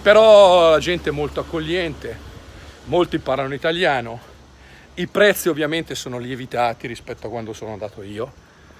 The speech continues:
Io pagai per una settimana a Sarande ottanta euro,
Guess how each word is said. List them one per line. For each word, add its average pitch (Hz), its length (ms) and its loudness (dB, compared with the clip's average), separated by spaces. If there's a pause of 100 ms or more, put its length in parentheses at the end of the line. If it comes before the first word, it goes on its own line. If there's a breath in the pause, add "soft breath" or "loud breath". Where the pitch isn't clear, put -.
(180 soft breath)
Io 160 140 0
pagai 139 460 2
per 139 180 -4
una 180 220 0
settimana 170 760 -2 (760 loud breath)
a 175 120 0
Sarande 156 680 -4 (720 loud breath)
ottanta 135 440 -6
euro, - 240 -12